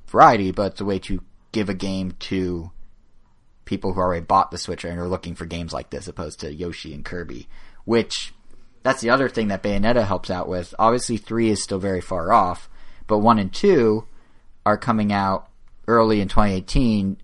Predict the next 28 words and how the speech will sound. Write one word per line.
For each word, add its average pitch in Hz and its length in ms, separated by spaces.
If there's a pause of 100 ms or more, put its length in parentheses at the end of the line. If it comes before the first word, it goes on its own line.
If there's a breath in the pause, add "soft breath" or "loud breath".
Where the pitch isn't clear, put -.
(240)
and 104 140
we 113 80
know 113 100
nothing 104 280
about 85 180
twenty - 220
eighteen. - 420
So 101 540 (680)
previously, 165 300
all 113 100
we 110 80
knew 107 140
was 101 140
we're 101 60
getting 98 180
Yoshi 110 280
in 127 60
the 123 80
spring, 98 400
and 95 120
probably 170 540
sometime 110 380
before 107 300
that, 90 200
the 98 80
new 95 160
Kirby 120 320
game, 87 320